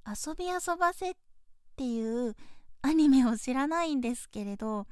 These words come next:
なんか見たことないんですけど、なんかほんわかした感じの作品だったかな。日常的な。なので、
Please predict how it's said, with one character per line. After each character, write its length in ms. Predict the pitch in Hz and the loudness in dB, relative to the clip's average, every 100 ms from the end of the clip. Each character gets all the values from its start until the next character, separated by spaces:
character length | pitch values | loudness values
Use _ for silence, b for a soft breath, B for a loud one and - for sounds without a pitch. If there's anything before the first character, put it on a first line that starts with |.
| b b b b b b - - - - - | b b b b b b -20 -20 -20 -20 -8
な 140 | 349 349 | -6 -6
ん 40 | |
か 200 | - - - 320 | -8 -14 -12 -6
見 80 | |
た 120 | 480 453 | 0 0
こ 140 | 330 | 0
と 140 | 277 | 0
な 140 | 269 269 | 2 4
い 100 | 262 | 2
ん 20 | |
で 100 | 277 | 0
す 140 | 262 | -6
け 140 | - 240 | -8 -6
ど、 340 | 233 226 220 269 - - - - | -4 -4 -6 -12 -20 -20 -20 -12
な 200 | 320 381 | -10 -10
ん 40 | |
か 380 | 359 - 262 247 b b b b b - - | -10 -4 -2 -2 b b b b b -20 -18
ほ 160 | - 359 | -6 -4
ん 60 | 403 | -2
わ 100 | - | -2
か 160 | 302 | -4
し 80 | - | -4
た 140 | 240 | -8
感 280 | - 226 220 | -4 -2 -2
じ 100 | 220 | -2
の 280 | 220 220 220 - - | -4 -4 -8 -16 -16
作 320 | - 226 - 240 | -12 -10 -6 -2
品 440 | 247 247 247 247 - - | 2 4 2 -2 -8 -10
だ 80 | 269 | -10
っ 40 | - - - - _ - | -10 -18 -20 -20 _ -8
た 120 | - 240 | -6 -2
か 160 | 226 | 0
な。 200 | 233 220 247 269 B - | 2 2 -2 -10 B 2
日 320 | 247 247 - | 2 2 -2
常 160 | 269 269 | -2 -2
的 260 | 277 - | -4 -4
な。 240 | 262 262 277 - _ _ - | -2 -2 -4 -16 _ _ -2
な 120 | 285 311 | 2 4
の 140 | 269 | 4
で、 220 | 240 226 | 2 -4